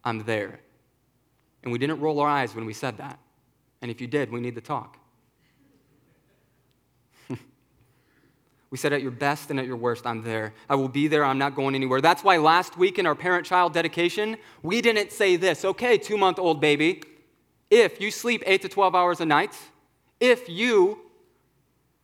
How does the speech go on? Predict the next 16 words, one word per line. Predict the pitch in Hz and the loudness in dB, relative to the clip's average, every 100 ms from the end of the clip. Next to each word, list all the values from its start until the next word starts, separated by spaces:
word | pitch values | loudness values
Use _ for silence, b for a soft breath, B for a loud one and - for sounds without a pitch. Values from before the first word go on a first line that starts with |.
| _ _ _ _ _ | _ _ _ _ _
don't | 151 190 208 | 0 2 0
repel | 175 170 196 202 | -2 -4 -2 -2
your | 190 175 | -2 -4
food | - 196 156 156 - | 0 0 2 -2 -2
outward, | 170 180 185 185 - _ _ | -2 0 -2 -2 -6 _ _
upward, | 185 - 190 185 - | -4 -2 -2 -2 -4
or | 165 | -4
downward, | 170 170 135 127 151 - _ | -2 -2 -2 -4 -4 -12 _
and | 151 143 | -10 -4
blowouts | 156 170 147 170 - - _ | -2 0 0 -2 -10 -20 _
aren't | 160 175 | -2 -2
a | |
thing | 160 170 143 | -4 -4 -4
in | |
your | 123 117 | -4 -4
life, | 123 120 - | -4 -4 -10